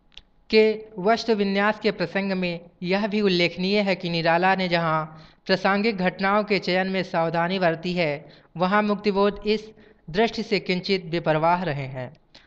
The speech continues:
कथा तंतु को अविच्छिन्न रखते हुए भी निराला अपने काव्य कथ्य की दृष्टि से उन स्थितियों की उपेक्षा कर देते हैं, जिनसे कविता में अनावश्यक स्फीति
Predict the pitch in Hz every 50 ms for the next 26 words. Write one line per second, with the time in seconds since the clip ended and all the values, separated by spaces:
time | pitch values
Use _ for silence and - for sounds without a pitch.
0 | - - - _ _ _ _ _ - 175 175 - 220 226 220 220 208 202 202 208
1 | 202 202 196 185 175 170 170 - - - _ - 165 160 175 180 170 - 220 214
2 | 214 208 190 175 - - - 196 190 185 185 180 175 165 175 180 170 165 160 160
3 | 160 165 160 160 160 160 160 - 160 156 156 151 151 156 - - - _ _ _
4 | - 180 180 196 185 214 208 214 214 208 208 - 208 214 208 185 156 170 185 196
5 | 190 - 202 - - 185 175 165 156 165 - - 190 190 196 196 - - - -
6 | 180 156 - - 175 156 175 180 202 202 202 202 - 185 160 156 160 - - -
7 | - _ _ _ _ _ _ _ _ _ _ _ _ _ _ _ - 185 160 196
8 | 202 196 196 - - 220 214 214 214 196 180 160 165 160 160 190 196 185 185 175
9 | 156 151 151 151 - - - _ - 156 - 190 196 185 - 226 214 220 196 170
10 | 165 160 - 196 196 190 185 180 170 - - 170 160 165 165 170 160 170 165 165
11 | - - 185 185 185 - - - _ _ _ _ _ _ 185 180 170 - - -
12 | 214 208 208 202 165 143 131 135